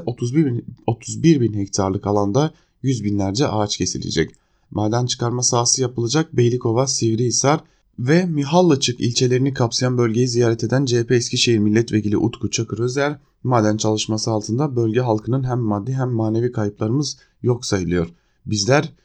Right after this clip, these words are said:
yüz binlerce ağacın, verimli topraklarımızın, mera alanlarımızın, şifalı yeraltı ve yerüstü kaynaklarımızın yok olmasını istemiyoruz." denmiş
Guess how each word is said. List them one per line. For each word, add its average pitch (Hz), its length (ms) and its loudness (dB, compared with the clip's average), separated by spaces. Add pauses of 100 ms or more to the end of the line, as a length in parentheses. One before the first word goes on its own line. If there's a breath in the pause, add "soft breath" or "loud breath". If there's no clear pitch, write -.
(100)
yüz 113 220 -2
binlerce 117 440 0
ağacın, 120 300 2
verimli 117 300 0
topraklarımızın, 117 840 0
mera 127 280 2
alanlarımızın, 101 800 0 (160 loud breath)
şifalı 156 500 -2
yeraltı 185 480 2
ve 117 80 4
yerüstü 143 380 2
kaynaklarımızın 107 840 0 (340 soft breath)
yok 135 280 2
olmasını 110 600 -2 (380)
istemiyoruz." 117 720 -2
denmiş 101 440 0